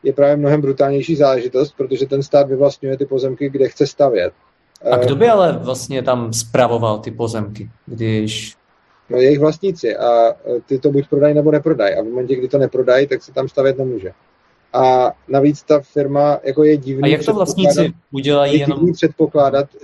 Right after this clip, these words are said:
Speaker 1: že v anarchokapitalismu, eh, bude mít ta firma jako monopol. Ta, ta firma má monopol, když jí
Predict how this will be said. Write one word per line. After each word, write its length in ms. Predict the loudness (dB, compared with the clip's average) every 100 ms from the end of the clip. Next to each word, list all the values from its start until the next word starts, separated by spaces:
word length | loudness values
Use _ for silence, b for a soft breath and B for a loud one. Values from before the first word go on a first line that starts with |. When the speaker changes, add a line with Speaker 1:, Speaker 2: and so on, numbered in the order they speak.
| -2
Speaker 1:
že 120 | -2
v 80 | 0
anarchokapitalismu, 1120 | 0 0 0 -2 -2 0 2 2 0 -4 -4 -8 _ _ -4
eh, 240 | 0 2 2 0
bude 180 | 0 2
mít 100 | 2
ta 100 | 0
firma 280 | 0 0 0
jako 140 | 0
monopol. 520 | 2 4 2 -2 -6 -8 _ _ _
Ta, 340 | -12 -12 -8 -4
ta 100 | -2
firma 280 | 0 0 0
má 160 | 0 0
monopol, 720 | 2 2 2 4 4 4 2
když 580 | -2 -6 -6 -6 -12 -6
jí 120 | -6